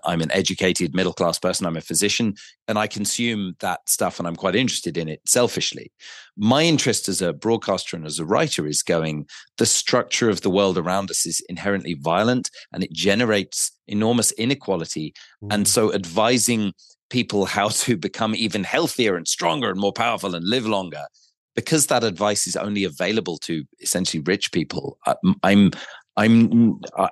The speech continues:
Speaker 1: that sort of microscopic, "Here's how to live, live better and longer." I'm, I'm, I don't know we have the evidence to say that to people. Um, so my view is exercise is incredibly important, but what, there's a whole chapter in my book. When I was writing my book,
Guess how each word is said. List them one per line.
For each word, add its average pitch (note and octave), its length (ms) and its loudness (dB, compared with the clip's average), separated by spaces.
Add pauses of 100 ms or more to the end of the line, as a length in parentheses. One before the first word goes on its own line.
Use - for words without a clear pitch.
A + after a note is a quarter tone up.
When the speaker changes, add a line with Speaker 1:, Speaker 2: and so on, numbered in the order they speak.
Speaker 1:
that A#2 360 2
sort D#3 160 2
of G2+ 80 -4
microscopic, A#2 880 -2
"Here's A2+ 280 0
how G2+ 160 -2
to F2+ 120 -8
live, F#2+ 220 -4 (300)
live G2 180 2
better G2 260 0
and F#2 120 0
longer." F#2 280 2
I'm, F2+ 220 0 (400)
I'm, A2 400 0 (180)
I B2 220 4
don't C3+ 280 2
know A#2 200 4
we G#2+ 180 0
have G2+ 240 -2
the G2 140 0
evidence G#2 520 -2
to - 140 -8
say A2 300 0
that F2 260 -6
to - 80 -12
people. - 540 -12 (400)
Um, G#2 240 0 (220)
so - 180 2
my C#3+ 380 6
view C3 260 2
is G#2+ 240 2
exercise A2+ 640 -2
is F#2 140 -6
incredibly G2 520 -4
important, B2 480 -4
but - 200 -4
what, G2+ 240 -2
there's G#2 180 2
a G#2 40 0
whole C#3 180 2
chapter C3+ 440 -2
in F#2+ 120 0
my F2 160 0
book. E2 340 -6 (560)
When D3+ 160 2
I G3 80 2
was D3+ 160 0
writing B2+ 260 0
my F#2 140 -4
book, D2+ 200 -12